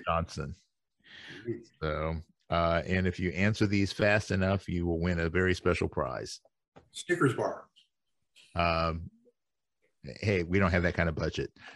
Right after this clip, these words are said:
Speaker 1: <laughs> So
Speaker 2: I went, I went for jury duty, and the, uh, the judge, before we go in, he says, "If anybody can guess my middle name," it wa-, it was F was the initial.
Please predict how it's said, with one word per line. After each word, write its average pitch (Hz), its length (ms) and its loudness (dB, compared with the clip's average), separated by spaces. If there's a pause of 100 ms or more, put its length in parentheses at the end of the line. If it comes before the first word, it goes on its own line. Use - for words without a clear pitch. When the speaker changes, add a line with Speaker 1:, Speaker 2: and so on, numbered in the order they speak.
(100)
Speaker 1:
<laughs> - 0 -
So - 180 2 (1300)
Speaker 2:
I 185 160 10
went, 427 200 12 (300)
I 185 60 8
went 220 220 10
for 190 140 6
jury 165 380 8
duty, 127 380 4 (520)
and 143 380 4 (160)
the, 131 380 4
uh, 123 200 2 (600)
the 139 80 0
judge, 143 640 6
before 156 340 2
we 147 100 2
go 143 180 12
in, 165 200 2
he 147 140 2
says, 143 380 4 (420)
"If 127 120 0
anybody 214 440 8
can 160 160 2
guess 208 320 6
my 175 220 8
middle 185 320 6
name," 156 400 4 (840)
it 135 80 0
wa-, 139 60 4
it 135 140 2
was 131 300 2
F 165 340 6
was 127 260 0
the 120 160 0
initial. 131 520 0